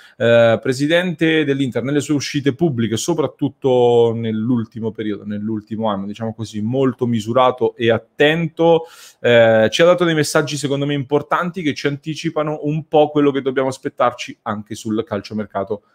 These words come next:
appunto. Eh, vi mostro sul nostro sito w w w punto passioneinter punto com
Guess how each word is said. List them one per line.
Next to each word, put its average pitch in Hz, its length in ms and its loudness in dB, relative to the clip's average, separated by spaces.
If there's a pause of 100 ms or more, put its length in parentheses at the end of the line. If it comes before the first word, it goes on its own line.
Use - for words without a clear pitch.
(120)
appunto. 107 760 -4 (300)
Eh, 113 300 4
vi 156 140 4
mostro 165 340 4
sul 117 160 0
nostro 185 300 2
sito 143 360 0
w 123 120 0
w 151 320 2
w 156 80 4
punto 151 340 -2
passioneinter 139 840 -4
punto 147 360 -2
com 117 440 2